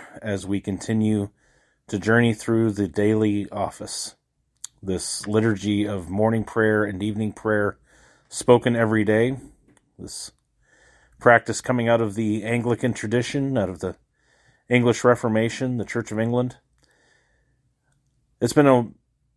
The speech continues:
pretty awesome <laughs> experience, hon-, honestly. I've, even as I've been putting this podcast together, honestly, I just wanted to put this podcast together because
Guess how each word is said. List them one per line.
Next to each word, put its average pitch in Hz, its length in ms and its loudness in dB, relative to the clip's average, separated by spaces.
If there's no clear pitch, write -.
pretty 202 360 4
awesome 113 420 4
<laughs> - 0 -
experience, - 680 -4
hon-, 101 340 0
honestly. 101 680 -4
I've, 95 400 -4
even 117 240 0
as 104 160 2
I've 101 120 0
been 98 200 -6
putting 107 260 2
this 95 140 -4
podcast 107 580 2
together, 92 400 -4
honestly, 135 360 6
I 120 40 8
just 120 160 0
wanted 127 220 4
to - 60 -4
put 127 100 2
this - 140 -8
podcast 123 540 0
together 110 340 0
because 104 1040 -2